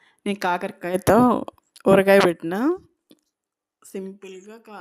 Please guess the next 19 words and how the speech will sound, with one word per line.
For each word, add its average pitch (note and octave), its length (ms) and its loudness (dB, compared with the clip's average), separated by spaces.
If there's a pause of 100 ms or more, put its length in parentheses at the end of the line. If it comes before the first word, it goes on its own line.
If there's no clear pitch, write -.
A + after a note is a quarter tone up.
ము-, F3+ 420 -20
కాల్ F#3+ 260 -18
కిలో F#3+ 280 -20
కాకరకాయలతో F3+ 920 -20 (360)
చింతపండు F#3+ 500 -20
వేసి F#3+ 180 -18
పెట్టిన. - 340 -16 (840)
ఈజీగా G3+ 640 -4
చేసుకోవచ్చు. F3 640 -6
షుగర్, F#3+ 480 -12 (260)
డయాబెటిక్ F#3 720 -10
పేషెంట్స్కి, E3+ 640 -14 (140)
హెల్త్కి F3 460 -14
మంచిది. F3+ 600 -14 (240)
కాకరకాయ G#3+ 540 -8
తిన-, F#3+ 440 -14 (120)
తిననోళ్ళు G#3 600 -8
కూడా A3 220 -10
పిల్లలకి F#3+ 600 -14